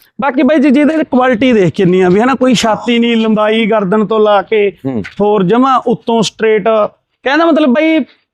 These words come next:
Speaker 1: ਉਹ ਆਪਣੇ ਕੋਲੇ ਹੋਰ ਜਾਨਵਰ ਇਹਦੇ ਅੰਦਰ ਖੜੇ ਨੇ ਜਿਹੜੇ ਇੱਕ ਪੰਤਾਲੀ, ਡੇਢ ਸੌ ਦੇ ਭਾਅ ਦੀਆਂ ਆਹ ਝੋਟੀਆਂ ਖੜੀਆਂ ਨੇ, ਇਹਨਾਂ ਥੱਲੇ ਪੰਦਰਾਂ ਸੋਲਾਂ ਸੋਲਾਂ ਕਿਲੋ ਦੁੱਧ ਤਿਆਰ ਆ।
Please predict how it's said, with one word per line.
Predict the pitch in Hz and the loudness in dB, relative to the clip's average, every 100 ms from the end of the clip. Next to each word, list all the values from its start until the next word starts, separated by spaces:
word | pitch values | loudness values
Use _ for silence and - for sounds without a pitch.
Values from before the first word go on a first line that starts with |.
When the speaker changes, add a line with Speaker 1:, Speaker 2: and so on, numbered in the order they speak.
| _ | _
Speaker 1:
ਉਹ | 233 | -2
ਆਪਣੇ | 247 254 285 | -2 0 0
ਕੋਲੇ | 285 | 2
ਹੋਰ | 294 247 247 | 2 2 0
ਜਾਨਵਰ | 254 262 269 | 0 0 0
ਇਹਦੇ | 285 311 | 2 2
ਅੰਦਰ | 254 247 | 2 2
ਖੜੇ | 247 233 277 | 0 0 0
ਨੇ | 294 | 0
ਜਿਹੜੇ | 285 285 | 0 -2
ਇੱਕ | 277 | -4
ਪੰਤਾਲੀ, | 233 254 226 247 240 240 | -4 -4 -2 0 0 -2
ਡੇਢ | 208 247 | -2 -2
ਸੌ | 285 294 | -4 -8
ਦੇ | 294 | -6
ਭਾਅ | 302 269 | -6 -6
ਦੀਆਂ | 240 247 233 - - - 247 | -6 -6 -8 -14 -20 -14 -8
ਆਹ | 277 | -8
ਝੋਟੀਆਂ | 247 285 285 | -8 -10 -8
ਖੜੀਆਂ | 247 247 285 | -4 -2 -2
ਨੇ, | |
ਇਹਨਾਂ | 294 320 | 0 0
ਥੱਲੇ | 294 302 | 0 0
ਪੰਦਰਾਂ | 285 254 269 | 0 0 2
ਸੋਲਾਂ | 233 262 262 | 0 0 0
ਸੋਲਾਂ | 240 254 | 0 -2
ਕਿਲੋ | 240 262 | 0 0
ਦੁੱਧ | 240 247 | 2 2
ਤਿਆਰ | 320 269 240 240 | 0 0 0 0
ਆ। | 180 | -2